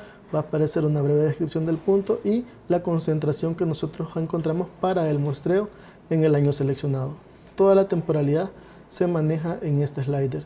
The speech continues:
desde dos mil siete, dos mil trece, dos mil diecisiete. Para algunos metales van a encontrar mayor información, para otros van a encontrar información un poco más limitada debido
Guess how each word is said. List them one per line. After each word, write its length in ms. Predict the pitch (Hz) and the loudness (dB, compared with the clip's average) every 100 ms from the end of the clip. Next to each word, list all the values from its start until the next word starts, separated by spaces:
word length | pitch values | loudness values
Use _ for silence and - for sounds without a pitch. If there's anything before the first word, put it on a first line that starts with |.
| - | -6
desde 180 | 135 143 | -4 -4
dos 140 | 143 | -2
mil 140 | 139 131 | -4 0
siete, 480 | 185 185 185 190 185 - | 0 0 0 -2 -4 -8
dos 80 | 147 | -4
mil 160 | 135 131 | -4 -2
trece, 400 | 170 180 - 180 - - - - | -4 -4 -6 -12 -16 -20 -20 -14
dos 100 | - | -2
mil 140 | 143 139 | 0 2
diecisiete. 400 | 139 139 139 139 | 0 0 -2 -2
Para 200 | 147 143 | 0 2
algunos 300 | 139 151 151 | 4 4 2
metales 420 | 160 156 185 185 | 0 4 6 6
van 120 | 156 | 4
a 80 | 151 | 0
encontrar 520 | 147 147 139 151 143 - - - - | 0 -2 0 0 0 -6 -18 -10 2
mayor 300 | 151 151 156 | 6 8 6
información, 640 | 160 185 185 180 202 196 | 4 2 0 2 2 2
para 240 | 180 147 143 | 2 2 2
otros 260 | 143 147 | 0 0
van 180 | 139 143 | 0 0
a 40 | |
encontrar 320 | 143 147 151 147 | 0 -2 0 0
información 480 | 143 147 143 151 | 0 -2 -2 -2
un 120 | 147 143 | -2 -2
poco 160 | 143 | -2
más 180 | 156 156 | 0 0
limitada 500 | 170 180 180 190 170 | 0 0 2 2 4
debido 320 | 160 151 160 | 4 2 2